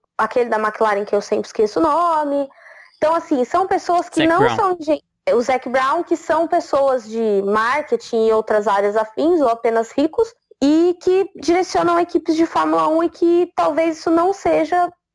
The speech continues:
Speaker 1: o melhor pra elas. Eu acho que a Fórmula um tá caminhando pra um, pra um lado cada vez mais, teremos cada vez mais Matias Binotto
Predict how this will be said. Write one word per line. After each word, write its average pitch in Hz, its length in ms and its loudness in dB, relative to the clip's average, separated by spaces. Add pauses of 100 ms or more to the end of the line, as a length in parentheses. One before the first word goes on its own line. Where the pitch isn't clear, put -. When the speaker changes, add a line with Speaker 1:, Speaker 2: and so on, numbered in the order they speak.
(180)
Speaker 1:
o 285 80 0
melhor 294 440 2
pra 339 180 0
elas. 214 380 0
Eu 220 100 2
acho 226 240 -2
que - 100 -2
a 247 60 2
Fórmula 254 380 -2
um 254 80 -2
tá 269 100 -4
caminhando 254 500 0
pra - 160 -2
um, 220 520 2 (560)
pra 247 100 0
um 247 140 2
lado 240 420 0
cada 240 300 -2
vez 262 640 -2 (100)
mais, 240 760 -2 (140)
teremos 247 480 0
cada 247 260 0
vez 254 220 0
mais 269 320 -2
Matias 247 460 -2
Binotto 247 680 0